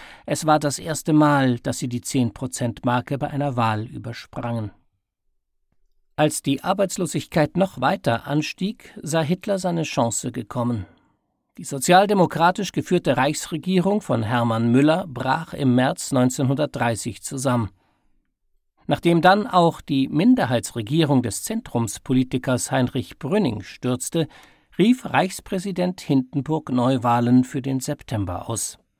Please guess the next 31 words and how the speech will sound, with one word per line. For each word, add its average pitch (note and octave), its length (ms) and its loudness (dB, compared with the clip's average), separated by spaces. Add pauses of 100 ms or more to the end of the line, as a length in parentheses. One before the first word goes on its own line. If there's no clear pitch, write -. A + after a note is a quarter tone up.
(760)
Hitler A3 320 2
ergriff E3+ 400 -2
die C#3 100 -4
Gelegenheit C#3 500 0
beim C3 200 -2
Schopfe, - 500 -6 (280)
reiste D#3 500 2
durch F3+ 180 -4
das - 200 -6
Land, C#3+ 440 4
warb D#3 420 2
unermüdlich D3+ 920 2
für F#3 220 -2
seine C#3+ 220 2
Partei C#3 520 0
und C3+ 180 -4
ihre C3 200 -4
Ziele. A#2+ 460 -2 (600)
In C#3 140 0
den C#3+ 180 4
letzten E3+ 560 -2
sechs D3+ 320 -6
Wochen E3 300 2
des - 260 -10
Wahlkampfs B2+ 680 0
hielt D3+ 280 -2
er D#3 180 -6
zwanzig F3+ 640 -6
Reden, A#2 380 -2 (440)
eine F#3 280 4
davon E3+ 540 0